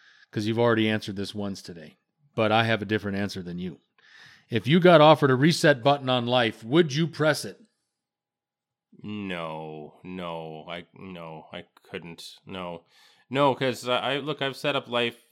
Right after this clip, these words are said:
Speaker 2: uh, how I wanted. There's things that I wanted to do. I wanted to be, uh, a professional wrestler, but I mean, I know that just,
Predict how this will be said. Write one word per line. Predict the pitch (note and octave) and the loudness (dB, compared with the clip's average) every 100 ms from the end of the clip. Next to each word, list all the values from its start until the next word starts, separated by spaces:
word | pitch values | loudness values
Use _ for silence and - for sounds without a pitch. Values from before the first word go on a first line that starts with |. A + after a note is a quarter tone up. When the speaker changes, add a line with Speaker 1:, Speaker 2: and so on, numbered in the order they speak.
| _ - | _ -8
Speaker 2:
uh, | G#2 G2+ F#2+ | -4 -4 -4
how | A#2 A2+ | -2 -2
I | G#2+ | -2
wanted. | F#2+ G2 G2 G#2+ G2 _ _ _ | -2 -4 -4 -8 -10 _ _ _
There's | - B2 | -8 -8
things | - C#3+ C3+ | -4 -4 -2
that | A#2+ | -2
I | A2+ | -2
wanted | F#2+ G2 G2+ | 0 -2 -2
to | G2 | -4
do. | G#2 | -2
I | G2+ | 0
wanted | G2+ G#2 F#2+ | 0 -2 -4
to | G2 | -8
be, | G2+ G2 F#2+ F#2 - _ _ _ | -6 -4 -4 -6 -10 _ _ _
uh, | - D2+ D#2 - | -16 -12 -12 -12
a | F2+ | -14
professional | - F#2+ G2 - F#2 | -14 -8 -8 -6 -10
wrestler, | F2 F2 - F#2+ F2+ F2 _ _ _ _ | -8 -8 -8 -10 -10 -10 _ _ _ _
but | G2 G#2 | -6 -4
I | G2 | -2
mean, | G#2 G2+ G2 | -4 -6 -4
I | G2+ | -4
know | G#2+ G#2+ G#2+ | -4 -2 -4
that | G#2 G2 | -4 -6
just, | - G2 - | -6 -8 -10